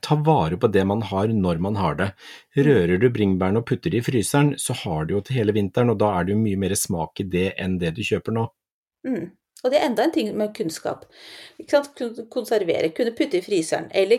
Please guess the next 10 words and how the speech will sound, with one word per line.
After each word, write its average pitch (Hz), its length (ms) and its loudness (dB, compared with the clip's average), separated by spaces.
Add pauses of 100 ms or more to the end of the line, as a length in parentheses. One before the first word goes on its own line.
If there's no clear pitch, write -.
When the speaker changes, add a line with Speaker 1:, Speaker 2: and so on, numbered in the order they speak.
Speaker 2:
kunne, 214 400 0
altså, 175 340 0
hermetisere, 202 1120 4 (480)
eh, 160 640 0 (720)
og 180 100 0
hva 196 80 0
heter 202 320 -4
det 185 140 -2
igjen 185 160 -6
da? 202 140 -2